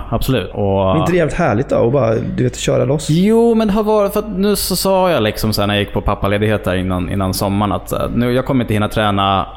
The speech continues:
Speaker 1: eh, fuck it. Ah, det, det, nu får allt bara vara bra. Och,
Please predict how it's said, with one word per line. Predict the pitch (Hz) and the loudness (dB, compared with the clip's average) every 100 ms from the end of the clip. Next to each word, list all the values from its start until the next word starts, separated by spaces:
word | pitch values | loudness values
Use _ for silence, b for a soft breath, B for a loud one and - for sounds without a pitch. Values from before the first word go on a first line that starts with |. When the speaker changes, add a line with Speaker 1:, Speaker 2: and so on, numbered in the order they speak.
| - | -6
Speaker 1:
eh, | 98 95 92 | -2 0 0
fuck | - 110 - | -2 -4 -2
it. | 98 - - - - B B B B - - | -6 -6 -10 -10 -12 B B B B -12 -4
Ah, | 104 95 - - | -2 0 -2 -4
det, | 98 104 | -4 -4
det, | 104 110 | -2 -2
nu | 110 117 | 0 0
får | 104 101 | 0 0
allt | 95 - - | -2 -4 -6
bara | 90 92 | -4 -2
vara | 98 | -2
bra. | 104 92 90 - - | 0 -2 -2 -8 -4
Och, | 95 95 | 0 0